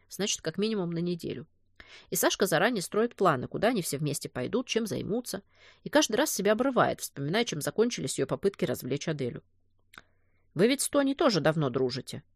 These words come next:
продолжает Всеволод Алексеевич. Политические баталии ему сегодня явно не так интересны, как предстоящая встреча гостей.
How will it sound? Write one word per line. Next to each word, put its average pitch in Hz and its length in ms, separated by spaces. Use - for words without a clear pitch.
продолжает 139 460
Всеволод 127 300
Алексеевич. - 520
Политические 175 580
баталии 294 320
ему 175 120
сегодня 220 340
явно 131 260
не 131 120
так - 180
интересны, 170 460
как - 140
предстоящая - 540
встреча - 360
гостей. 151 420